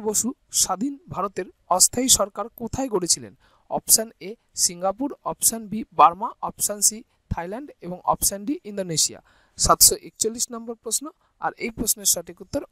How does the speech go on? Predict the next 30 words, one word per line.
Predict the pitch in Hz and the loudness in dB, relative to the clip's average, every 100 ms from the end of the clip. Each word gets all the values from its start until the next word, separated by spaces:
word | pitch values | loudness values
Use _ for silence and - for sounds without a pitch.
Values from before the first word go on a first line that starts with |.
| - | -2
অপশন | - - 190 - | 0 -2 -2 -8
এ, | 302 _ _ - | -8 _ _ 2
সিঙ্গাপুর। | - 196 170 - 90 _ _ _ - | 2 2 -4 -4 -14 _ _ _ -14
নেক্সট | 208 - - | -2 -2 0
কোশ্চেন, | 240 - 320 _ _ _ - | 2 2 -2 _ _ _ -4
কোশ্চেন | 180 - 185 | 0 0 0
নাম্বার | 175 175 175 _ - - | -8 -8 -8 _ 4 4
সেভেন | 214 233 208 | 4 0 -10
হান্ড্রেড | 220 208 - | -14 -16 -6
ফর্টি | 190 - 185 - | -4 -4 -8 -2
টু, | 302 - _ _ - | -2 -2 _ _ -10
ইনকলাব | 240 254 262 254 175 | -8 -6 -4 -4 -4
জিন্দাবাদ | 196 208 208 180 - _ 220 | -6 0 2 2 -4 _ 0
এই | 262 - | 4 6
স্লোগান | 196 196 240 233 | 4 -2 -4 -6
ধ্বনি | 202 214 - 151 | -8 -10 -10 -2
দেওয়ার | 180 214 208 | 0 0 -4
জন্য | 185 180 269 - 190 | -6 -6 -10 -10 0
নিচের | 208 247 - | 0 0 -2
কে | 247 196 | -6 -6
বিখ্যাত | - 180 170 - | -6 -6 -4 -6
ছিলেন? | 113 87 _ _ _ - | -6 -16 _ _ _ -12
অপশন | 147 - 214 220 175 | 0 0 0 -4 -12
এ, | 214 - | -12 -10
লালা | 160 170 170 | -6 -4 -2
লাজপত | 165 - 214 240 | 0 0 -2 -2
রায়, | 247 - | -4 -6
অপশন | 165 - 214 196 | 0 0 0 -8
বি, | 220 - | -12 -8
কানাইলাল | 190 185 196 208 | -6 -6 -4 -4